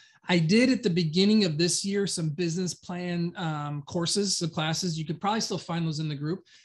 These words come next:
I have a revised version of, in fact, I, right here, I'm not gonna show you, I have some, uh, some papers here. I'll show you the folder. I have papers in a folder that we're working on. Um, that's gonna be a whole new, um, class that we're gonna go through about business planning. But I want you for now to start thinking about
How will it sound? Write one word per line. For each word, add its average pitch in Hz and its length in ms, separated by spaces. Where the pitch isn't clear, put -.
I 170 100
have 185 160
a 175 40
revised 165 540
version 190 320
of, 185 140
in 185 80
fact, 170 220
I, 156 80
right 160 260
here, 175 120
I'm 175 40
not 170 80
gonna 160 120
show 175 180
you, 170 100
I - 20
have 160 160
some, - 280
uh, 147 200
some 151 200
papers 175 400
here. 156 100
I'll 147 80
show - 160
you 127 80
the 123 160
folder. 120 220
I - 20
have 143 80
papers 190 280
in 180 80
a 160 40
folder 190 320
that 180 140
we're 185 100
working 185 300
on. 180 280
Um, 160 300
that's 160 180
gonna 170 140
be 160 120
a 156 60
whole 170 240
new, 170 320
um, 147 340
class 170 360
that 170 120
we're 165 80
gonna 160 120
go 160 160
through 165 240
about 147 240
business 165 300
planning. 175 320
But 135 100
I 170 60
want 233 300
you 277 100
for 202 180
now 165 280
to 160 80
start 156 340
thinking 160 280
about 143 320